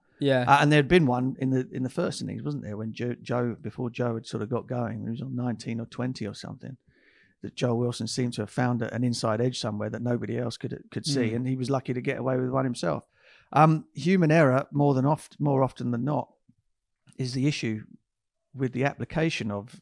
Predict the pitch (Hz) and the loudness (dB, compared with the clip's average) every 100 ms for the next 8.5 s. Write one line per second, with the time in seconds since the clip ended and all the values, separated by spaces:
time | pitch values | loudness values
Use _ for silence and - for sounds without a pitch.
0 | - 113 110 147 - - 104 113 156 143 | -6 -2 0 0 -2 -4 -4 -4 -4 -4
1 | 123 135 120 127 117 - 151 - 117 - | -2 0 0 0 -4 -6 -6 -8 -10 -10
2 | - - 143 135 120 147 247 160 143 131 | -20 -4 0 0 4 6 6 8 8 8
3 | 131 127 123 151 131 113 127 127 131 120 | 8 6 6 10 10 8 4 6 8 6
4 | 123 127 107 120 131 123 - - _ _ | 4 2 4 4 4 4 -2 -8 _ _
5 | _ 135 131 156 - - - - - - | _ 2 2 2 -2 -8 -10 -12 -14 -16
6 | _ _ _ _ _ _ _ _ - - | _ _ _ _ _ _ _ _ -4 -4
7 | - 175 - 135 107 - 113 127 - 120 | 0 0 2 0 0 -6 0 0 2 2
8 | 120 139 190 - | 2 2 0 -2